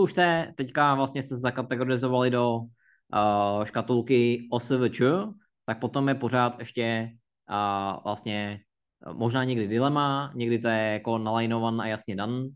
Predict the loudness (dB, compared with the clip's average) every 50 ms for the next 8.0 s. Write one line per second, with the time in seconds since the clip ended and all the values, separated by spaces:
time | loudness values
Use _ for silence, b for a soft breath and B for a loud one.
0 | _ _ _ _ _ _ _ _ _ _ -2 -2 -2 0 0 -2 -2 0 0 0
1 | 2 2 2 0 0 -2 -2 -4 -4 -4 -2 -2 -2 -2 0 0 0 0 0 -2
2 | -4 -6 -10 -16 _ _ _ _ _ _ _ _ _ _ _ _ -8 -8 -8 -6
3 | -6 -6 -4 0 0 0 0 0 -2 -2 -2 -2 0 0 -2 -2 -4 -8 -14 _
4 | _ _ _ _ _ _ -8 -6 -4 -2 0 0 0 0 0 -2 -2 -2 -4 -8
5 | -12 -18 _ _ _ -4 -2 -2 -2 -2 -2 -4 -2 -2 -2 -2 -2 -2 -2 -4
6 | -6 -10 _ _ _ _ _ -10 -8 -6 -4 -4 -4 -4 -4 -4 -2 -2 -4 -6
7 | -6 -6 -4 -4 -4 -6 -4 -2 -2 -2 -2 -2 -6 -6 -6 -8 -10 -10 -14 -18